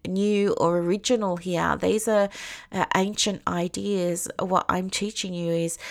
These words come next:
how they're relevant today and how you can work with them today so that we can understand the role of things like our devices or our technology or social media, um, has in terms of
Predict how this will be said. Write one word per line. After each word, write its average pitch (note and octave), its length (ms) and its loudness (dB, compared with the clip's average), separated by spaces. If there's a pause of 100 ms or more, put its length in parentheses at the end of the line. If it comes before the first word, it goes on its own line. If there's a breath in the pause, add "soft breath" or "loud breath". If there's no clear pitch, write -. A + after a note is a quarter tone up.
(180 loud breath)
how F#3 200 2
they're E3+ 160 2
relevant F3 560 2
today F3 520 -4
and E3+ 80 -4
how E3+ 180 -4
you F3 160 -4
can E3+ 220 -6
work E3+ 360 -4
with C4 260 2
them F#3+ 180 -2
today D#3+ 520 -2
so - 220 0
that - 140 -2
we F3+ 120 2
can E3 380 0 (640 loud breath)
understand F#3 1200 2 (240)
the F3 220 0
role F3 400 4
of E3+ 100 0
things E3+ 380 -4
like E3 240 -2
our E3+ 100 0
devices F3 880 0
or E3 120 -2
our D#3+ 140 -2
technology F#3+ 1000 -2
or D#3+ 320 2
social G#3 400 -2
media, G3 540 0 (440 loud breath)
um, E3+ 320 0 (160)
has F#3+ 720 2 (440 loud breath)
in F#3 140 -2
terms F3 320 0
of F3 100 0